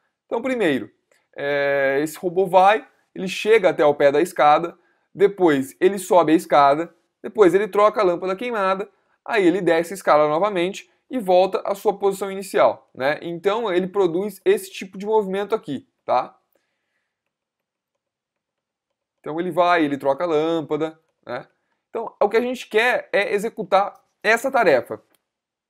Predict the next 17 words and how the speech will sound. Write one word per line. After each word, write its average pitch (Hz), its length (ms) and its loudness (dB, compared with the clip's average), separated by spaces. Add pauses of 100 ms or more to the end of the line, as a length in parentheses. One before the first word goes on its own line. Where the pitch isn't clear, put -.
de 190 320 -8 (180)
trocar 196 340 4
uma 180 140 2
lâmpada 170 280 0
queimada 160 560 -2 (720)
uma 160 200 0
vez, 117 300 -2
né? 127 240 -6
Esse, 135 380 -8 (260)
esse 147 200 -6
algoritmo. 151 460 -2
Então 240 140 4
a 247 40 4
gente 254 240 -4
entendeu 233 520 2
o 247 60 2
problema, 185 500 4